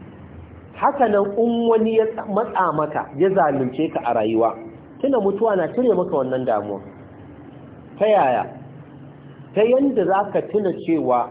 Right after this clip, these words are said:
ashe akwai wata rayuwar ta biyu, akwai arzikin da ba a nan ake ci ba sai a can.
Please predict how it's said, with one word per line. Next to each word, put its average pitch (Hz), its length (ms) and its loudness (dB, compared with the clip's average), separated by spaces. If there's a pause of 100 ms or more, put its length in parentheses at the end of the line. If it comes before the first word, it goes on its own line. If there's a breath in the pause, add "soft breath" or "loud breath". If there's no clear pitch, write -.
(100)
ashe 147 320 -2
akwai 170 260 -2
wata 180 260 0
rayuwar 165 380 2 (100)
ta 160 80 -2
biyu, 165 360 -2 (480)
akwai 220 360 2
arzikin 196 460 0
da 180 100 2
ba 143 220 0
a 147 60 0
nan 185 200 0
ake 165 280 -2
ci 156 100 -4
ba 131 160 -4
sai 147 80 -2
a 123 140 -2
can. 110 160 -10